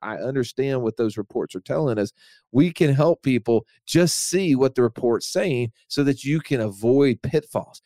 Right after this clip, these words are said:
and also then maximize gifts and talents that you have. So if you haven't already, go take the Investor D N A, take us up on the opportunity to have a fifteen minute call with a coach and get on that path to financial freedom. So Joey, I know we gotta wrap up,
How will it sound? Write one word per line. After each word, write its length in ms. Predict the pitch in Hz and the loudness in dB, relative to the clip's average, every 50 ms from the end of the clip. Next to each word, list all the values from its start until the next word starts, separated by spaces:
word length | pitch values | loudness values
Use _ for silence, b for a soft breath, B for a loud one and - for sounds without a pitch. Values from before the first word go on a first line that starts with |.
| b b b | b b b
and 120 | - 143 139 | -2 -2 -2
also 400 | - 135 156 190 - - 151 127 | 0 0 0 0 0 2 0 0
then 500 | 113 104 117 139 151 151 131 123 120 110 | 0 2 0 2 2 2 2 0 -2 -4
maximize 800 | 104 123 180 - 147 - - 131 113 113 107 107 107 107 98 - _ | -8 -8 -10 -10 -8 -8 -6 -6 -4 -4 -4 -2 -2 -4 -4 -6 _
gifts 320 | - 127 123 113 - - | 0 0 0 0 -2 -6
and 100 | 104 98 | -12 -12
talents 380 | - - 104 101 95 98 76 - | -10 -8 -6 -6 -6 -6 -8 -8
that 160 | - 92 - | -10 -8 -6
you 60 | 107 | -4
have. 260 | 123 147 131 98 92 | -2 -2 -2 -2 -2
So 80 | - 120 | -2 -2
if 300 | 110 - _ - - _ | -2 -4 _ -20 -12 _
you 140 | - 120 135 | -2 0 0
haven't 240 | 151 165 190 202 190 | 2 2 2 2 4
already, 380 | 180 175 156 143 139 135 139 120 110 98 | 4 4 6 6 6 6 4 2 0 2
go 220 | - 127 143 175 | 4 6 6 6
take 260 | 170 - 185 165 170 | 6 4 2 2 4
the 80 | - 165 | 4 2
Investor 380 | 147 127 131 127 120 - 123 107 | 4 4 4 2 2 2 0 2
D 160 | 113 110 104 | 2 2 2
N 100 | 98 95 | 2 2
A, 160 | 98 104 117 117 - | 0 0 -2 -4 -4
take 300 | - - 139 160 - 170 | -2 -2 0 2 2 2
us 180 | 156 151 143 | 4 4 4
up 180 | 147 147 139 - | 2 2 2 2
on 120 | 127 123 | 2 2
the 60 | 120 | 2
opportunity 460 | 117 123 117 120 - - 123 123 123 113 | 0 0 -2 -4 -6 -4 -2 -2 -2 0
to 80 | 113 | -2
have 120 | 117 113 110 | -2 -2 -4
a 40 | |
fifteen 380 | 110 - 120 117 - - 120 110 | -6 -6 -8 -6 -6 -4 -4 -4
minute 240 | 104 104 101 - - | -4 -4 -4 -4 -4
call 320 | - 107 107 107 104 - B B B B B | -2 0 2 0 0 -2 B B B B B
with 160 | - 131 113 | 0 2 2
a 60 | 110 | 2
coach 380 | - - 160 151 143 135 - - b b b b b b | 0 2 4 4 4 4 2 -2 b b b b b b
and 220 | 135 143 113 95 | -2 -2 -2 -2
get 240 | - 135 156 175 - - | 0 2 2 2 2 2
on 120 | 165 165 | 0 0
that 220 | 151 156 151 - - | 0 0 -2 -4 -6
path 340 | - 185 202 220 165 135 - | -4 -2 0 0 0 0 0
to 100 | - 131 | -2 -2
financial 440 | - 143 143 143 147 143 - 147 | 0 0 0 0 0 0 0 0
freedom. 360 | 143 - - - - 101 90 92 | -2 0 -2 0 2 2 0 0
So 100 | - 120 | -2 -2
Joey, 320 | 113 123 147 147 151 - | 0 2 4 4 4 4
I 60 | - - | 2 2
know 120 | 131 143 | 2 2
we 80 | 165 170 | 4 4
gotta 180 | 175 175 165 | 4 4 4
wrap 280 | 151 151 151 151 - - | 4 2 2 0 2 2
up, 260 | 117 101 113 135 - | 2 2 0 -2 -6